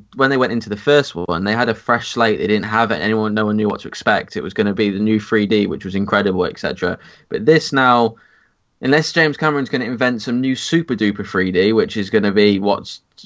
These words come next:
is gonna be groundbreaking in the sense, if it's literally just going to be a sequel, I would honestly see it making less money because of, because it's just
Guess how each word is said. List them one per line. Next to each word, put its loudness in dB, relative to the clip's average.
is 0
gonna 0
be 0
groundbreaking 2
in -8
the -4
sense, -4
if -4
it's -4
literally 2
just 0
going 4
to -8
be 0
a 2
sequel, 0
I 4
would 2
honestly 0
see 2
it 4
making -4
less -2
money -2
because -4
of, 2
because -4
it's -6
just -6